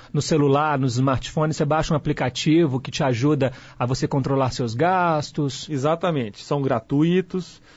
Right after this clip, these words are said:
Speaker 2: eh, são bem feitos. Inclusive, semana passada, um colega lá do blog deu uma entrevista pro jornal, eh, fazendo um comparativo entre eles. Nós fizemos um post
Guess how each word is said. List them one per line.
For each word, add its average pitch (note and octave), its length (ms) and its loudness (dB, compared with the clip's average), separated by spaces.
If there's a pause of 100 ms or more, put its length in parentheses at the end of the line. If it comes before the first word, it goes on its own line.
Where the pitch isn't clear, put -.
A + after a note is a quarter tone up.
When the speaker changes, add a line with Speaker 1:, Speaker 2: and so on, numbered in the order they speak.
(300)
Speaker 2:
eh, B2 540 0
são C#3+ 400 -2
bem A#2+ 340 -2
feitos. C#3+ 560 -2
Inclusive, B2+ 680 -4 (360)
semana C#3 300 -8
passada, B2 640 -4 (140)
um A#2+ 160 -12
colega B2+ 360 0
lá A#2+ 120 2
do A#2 80 0
blog A#2+ 280 0
deu A#2+ 160 0
uma B2 60 -2
entrevista A#2+ 480 -6
pro A#2 240 -8
jornal, A#2+ 560 -4 (460)
eh, A#2 400 -8 (180)
fazendo B2+ 320 -6
um A#2+ 60 -10
comparativo A2+ 760 -4 (120)
entre A#2+ 360 -2
eles. C3 300 2
Nós A#2+ 180 -6
fizemos B2 320 -2
um A2+ 40 -6
post A#2 440 -6